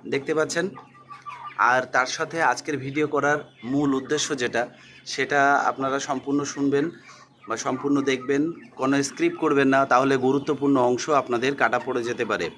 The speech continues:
আজকের ভিডিও যে কারণেই করা, যে আমার মুরগির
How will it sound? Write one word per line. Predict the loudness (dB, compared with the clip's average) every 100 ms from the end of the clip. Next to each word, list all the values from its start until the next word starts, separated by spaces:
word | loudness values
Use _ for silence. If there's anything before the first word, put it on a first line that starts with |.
| -16 -20 -20 -20 -20 -20 -20 -20 -20 -4 -2
আজকের | 0 -2 -2
ভিডিও | -2 0 0 0
যে | -2
কারণেই | 2 2 2 2
করা, | 2 2 2 -2 -10 -20 -20 _ _ -20 -14
যে | -2 -2 0 -2
আমার | 0 0 -2
মুরগির | -2 -4 -4 -6